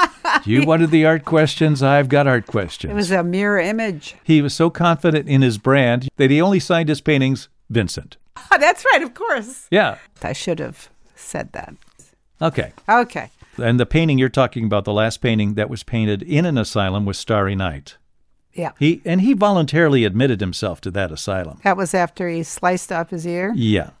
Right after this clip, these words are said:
Speaker 1: Yeah. Okay. Do you know off the top of your pretty little head, uh, what year was the hottest on record in Alaska?
Speaker 2: No. Well, I know sometimes it's funny. I remember, uh,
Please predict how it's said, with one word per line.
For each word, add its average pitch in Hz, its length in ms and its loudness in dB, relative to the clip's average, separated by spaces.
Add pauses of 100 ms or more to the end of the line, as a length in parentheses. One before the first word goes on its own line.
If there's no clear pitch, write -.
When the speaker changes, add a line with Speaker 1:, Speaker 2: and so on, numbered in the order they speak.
Speaker 1:
Yeah. 147 280 -10 (800)
Okay. 247 480 -2 (340)
Do - 80 -10
you 247 100 -4
know 240 760 -2
off - 220 -4
the 226 100 -8
top 196 320 -2
of 196 160 -8
your 180 300 -6 (160)
pretty 202 240 -4
little 185 240 -6
head, 185 360 -4
uh, 160 220 -6 (260)
what 214 220 0
year 220 160 -2
was 214 220 -6
the 202 100 -4
hottest 190 540 -2
on 165 220 -4
record 185 520 -6 (540)
in 180 160 -6
Alaska? 160 680 -8 (1120)
Speaker 2:
No. 113 600 -2 (1080)
Well, 165 140 4
I 175 100 4
know 208 160 6
sometimes 202 480 2
it's 135 140 0
funny. 151 260 2
I 113 60 4
remember, 131 580 2
uh, 127 220 -14